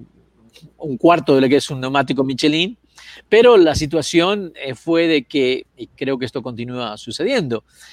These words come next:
eh, un neumático de calidad aproximadamente te da entre ciento veinticinco a ciento ochenta mil millas de vida. La mayoría de estos neumáticos chinos estaban dando solamente cuarenta o cincuenta mil millas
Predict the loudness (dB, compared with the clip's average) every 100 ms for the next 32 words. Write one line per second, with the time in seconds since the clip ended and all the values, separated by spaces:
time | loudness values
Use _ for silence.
0 | -20 -16 -6 -4 -4 -4 -2 0 0 0
1 | 0 4 4 4 4 4 6 6 4 0
2 | -4 -12 -8 -8 -6 -4 -2 -2 -6 -8
3 | -6 -4 -2 -4 -6 -10 -10 -6 -6 -4
4 | -4 -4 -6 -8 -8 -8 -12 -6 -2 -2
5 | -4 -6 -4 -4 -4 -10 -8 -8 -6 -6
6 | -4 -2 4 6 6 6 0 _ _ -20
7 | _ -20 -20 _ _ -8 -4 0 2 4
8 | 2 0 -4 -4 -4 -4 -6 -4 -2 -2
9 | -6 -6 -4 -2 -4 -6 -6 -4 -4 -6
10 | -8 -4 0 0 -2 -2 -4 -4 -10 -8
11 | -8 -6 -6 -4 -2 0 0 -2